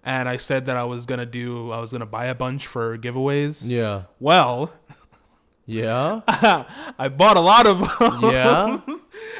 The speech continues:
Speaker 1: And now I have a lot of them, and eventually I will be giving them away, uh,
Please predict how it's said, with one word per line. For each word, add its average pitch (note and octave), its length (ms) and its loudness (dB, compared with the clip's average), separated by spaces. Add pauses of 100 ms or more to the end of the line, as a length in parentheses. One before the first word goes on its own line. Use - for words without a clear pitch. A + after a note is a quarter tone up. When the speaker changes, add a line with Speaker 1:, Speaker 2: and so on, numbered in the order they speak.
(120)
Speaker 1:
And D#3+ 420 -4
now E3+ 340 2
I D3 160 -4
have D3 240 0
a C3 40 -4
lot A#2+ 240 -4
of A#2 120 -12
them, A#2 300 -12
and A#2 120 -14
eventually B2 580 -12
I A2 140 -14
will A#2+ 220 -12
be A#2+ 80 -16
giving A#2 260 -18
them A2+ 100 -16
away, B2 440 -8 (560)
uh, A2+ 500 -2